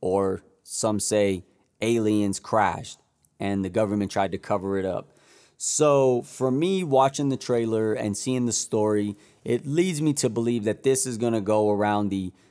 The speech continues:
it's a psychological horror, but also kind of play around with the, the sci-fi aliens notion.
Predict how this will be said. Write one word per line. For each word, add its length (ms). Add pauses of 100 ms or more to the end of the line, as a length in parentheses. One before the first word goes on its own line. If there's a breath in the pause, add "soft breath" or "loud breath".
(280 soft breath)
it's 200
a 40
psychological 1000
horror, 420
but 240
also 720
kind 360
of 320
play 240
around 460
with 200
the, 340 (500 soft breath)
the 100
sci-fi 840
aliens 640
notion. 720